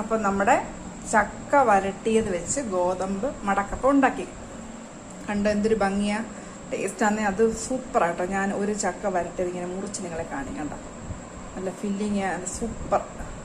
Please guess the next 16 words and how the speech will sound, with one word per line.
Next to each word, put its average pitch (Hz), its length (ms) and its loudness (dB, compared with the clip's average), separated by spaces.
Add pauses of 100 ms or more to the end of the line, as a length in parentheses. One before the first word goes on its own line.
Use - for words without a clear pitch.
(720)
നല്ല 262 240 2 (100)
ടേസ്റ്റ്, 220 340 4 (500)
കഴിക്കാൻ 214 400 2 (120)
നല്ല 226 120 0 (120)
ടേസ്റ്റ്, 240 340 0
കാണാനും 196 460 2
നല്ല 156 100 -4 (100)
ടേസ്റ്റ് - 300 -12
കാണാം. - 180 -4 (520)
അപ്പം 285 200 4 (960)
നിങ്ങളെല്ലാവരും 214 680 4 (200)
ഇതുപോലെ 196 380 -2
ചെയ്ത് 196 240 0
നോക്കണം 175 280 -4
കേട്ടോ. - 260 -6
ചക്കയൊക്കെ 202 420 -2